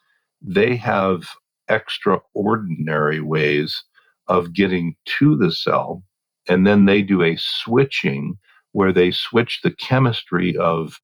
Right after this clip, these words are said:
immune invasion to make you a better target. They turn on a lot of chemistry that says,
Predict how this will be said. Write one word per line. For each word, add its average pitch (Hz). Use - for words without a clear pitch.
immune 95
invasion 82
to 85
make 82
you 85
a 73
better 82
target. 107
They 98
turn 104
on 92
a 87
lot 82
of -
chemistry 87
that 80
says, 82